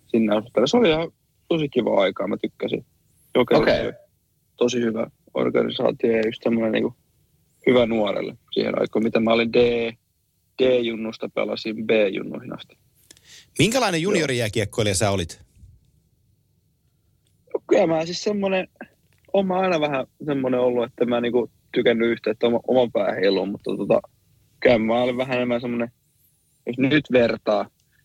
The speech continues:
Speaker 1: että totta kai
Speaker 3: <laughs>
Speaker 1: puhutaan am-, ammattijääkiekosta, mutta kyllä mä vähän enemmän olin, olin mä koko ajan sen kiekon kanssa tekemisissä ja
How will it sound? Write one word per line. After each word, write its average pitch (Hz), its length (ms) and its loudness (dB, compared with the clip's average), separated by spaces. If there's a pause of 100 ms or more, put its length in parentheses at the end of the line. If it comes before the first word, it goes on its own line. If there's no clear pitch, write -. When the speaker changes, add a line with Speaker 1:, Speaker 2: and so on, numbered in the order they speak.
(220)
Speaker 1:
että - 140 -6
totta 120 160 4
kai 117 220 2
Speaker 3:
<laughs> 113 40 -6
Speaker 1:
puhutaan 123 320 -2
am-, 123 220 -2
ammattijääkiekosta, 113 1040 -2
mutta 101 240 -6
kyllä 113 400 2
mä 113 140 0
vähän 135 180 -2
enemmän 139 240 -2 (180)
olin, 123 320 0
olin 131 140 0
mä 127 160 0
koko 131 220 0
ajan 123 100 2
sen 131 180 -10
kiekon 120 300 2
kanssa 110 300 -2 (120)
tekemisissä 110 640 -4
ja - 140 -6